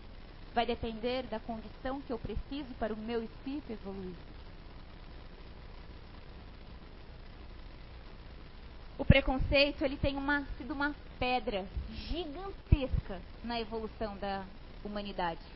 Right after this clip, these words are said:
Comecem vocês hoje a lapidar essa pedrinha, em casa.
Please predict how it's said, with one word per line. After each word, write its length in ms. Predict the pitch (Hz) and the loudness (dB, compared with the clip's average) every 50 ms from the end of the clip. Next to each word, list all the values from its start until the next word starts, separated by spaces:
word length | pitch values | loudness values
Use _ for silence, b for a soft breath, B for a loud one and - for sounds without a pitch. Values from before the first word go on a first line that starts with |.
| - - - - - - - - - - - - - - - - - - - - - - - - - | -12 -12 -12 -12 -12 -12 -10 -10 -10 -10 -10 -10 -10 -10 -10 -10 -10 -10 -10 -10 -12 -12 -10 2 4
Comecem 420 | - 285 294 320 370 440 - 440 | 4 6 6 6 6 4 2 2
vocês 400 | - 392 440 427 - - 440 403 359 | 0 -2 -2 -2 -2 -2 -2 0 4
hoje 260 | 381 339 311 311 269 | 6 6 6 4 2
a 60 | 269 | 0
lapidar 380 | 226 233 233 - 254 220 247 233 | 0 0 -2 -2 0 0 0 0
essa 240 | 220 220 - 233 220 | 0 -2 -2 -4 -2
pedrinha, 480 | - 226 220 214 214 202 190 175 170 180 - - - - | -2 -2 -2 -2 -4 -4 -4 -6 -8 -8 -10 -12 -10 -8
em 100 | 240 254 254 - - | -6 -6 -6 0 4
casa. 500 | - 254 247 247 226 220 - - 180 170 | 6 8 8 8 6 4 0 -2 -2 -4